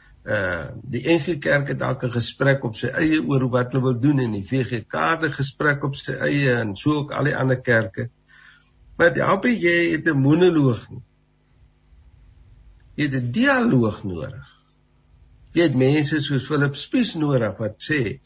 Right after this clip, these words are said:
"As julle nou wil gesels, kom ons kyk na die breë prentjie van wat aangaan en hoe prosesse werk."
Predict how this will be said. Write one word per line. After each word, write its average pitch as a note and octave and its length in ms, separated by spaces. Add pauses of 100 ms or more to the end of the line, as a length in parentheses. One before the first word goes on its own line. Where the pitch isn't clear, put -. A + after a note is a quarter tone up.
(1000)
"As F3 200
julle G#3 240
nou F#3 160
wil E3+ 120
gesels, D#3 560
kom F3 140
ons F3 160
kyk F3+ 200
na E3 120
die D3 100
breë C#3+ 580
prentjie D#3+ 640 (100)
van A#2+ 180
wat A2+ 280
aangaan C#3 560
en G2+ 100
hoe A#2 300
prosesse D3 800
werk." D2+ 260